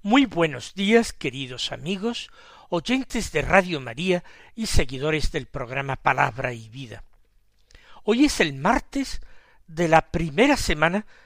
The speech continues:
del tiempo ordinario, y este martes es diez de enero. Como cada día, escuchamos la palabra de Dios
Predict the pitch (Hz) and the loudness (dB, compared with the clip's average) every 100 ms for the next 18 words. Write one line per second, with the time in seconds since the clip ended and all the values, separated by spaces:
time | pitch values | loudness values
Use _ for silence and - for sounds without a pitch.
0 | _ - 139 127 165 170 - 196 196 - | _ -8 -8 -6 -4 -4 -4 -4 -4 -4
1 | 175 135 127 117 - - _ _ _ 156 | -4 -4 -10 -12 -16 -20 _ _ _ -8
2 | 151 - 135 123 - - - 294 - - | -6 -6 -8 0 0 0 -2 -2 -2 -4
3 | - - - - - 277 - - - 147 | -16 -20 -20 -4 0 2 0 -4 -20 -16
4 | 151 196 269 - - _ 156 156 196 - | -4 0 0 -2 -18 _ -8 -4 -4 -4
5 | 180 165 135 120 _ _ _ _ - - | -4 -2 -2 -6 _ _ _ _ -20 -20
6 | - _ - 170 160 170 156 156 269 285 | -20 _ -2 0 2 4 4 4 4 2
7 | - 180 - - 160 - 277 294 311 185 | 0 -8 -8 -12 -6 4 4 4 -6 0
8 | 160 - 147 156 165 139 120 117 202 285 | 0 4 8 8 8 4 -8 -6 -4 -4
9 | - | -8